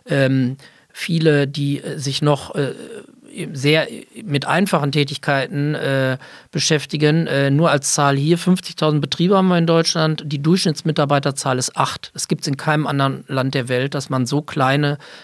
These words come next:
kleinteilig im Unternehmen unterwegs ist. Und, ähm, das ist auch ein Grund, äh, wenn ich in einem Unternehmen mit hundert Mitarbeitern, äh, arbeite oder fünfzig oder selbst dreißig, die schicken natürlich f-,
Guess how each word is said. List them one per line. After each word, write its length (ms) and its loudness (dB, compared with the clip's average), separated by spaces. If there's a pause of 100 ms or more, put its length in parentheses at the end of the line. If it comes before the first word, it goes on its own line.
(100)
kleinteilig 720 0
im 100 -4
Unternehmen 460 0
unterwegs 540 -4
ist. 260 -4 (480)
Und, 580 -2
ähm, 420 -2 (100)
das 200 -2
ist 140 -2
auch 220 4
ein 100 6
Grund, 480 2 (420)
äh, 280 0 (140)
wenn 260 0
ich 80 -4
in 120 0
einem 400 4
Unternehmen 460 2
mit 140 0
hundert 200 2
Mitarbeitern, 760 0
äh, 160 -8
arbeite 400 0
oder 160 -2
fünfzig 500 -2
oder 220 -2
selbst 280 -4
dreißig, 540 0
die 100 -4
schicken 280 -2
natürlich 400 -2
f-, 260 -12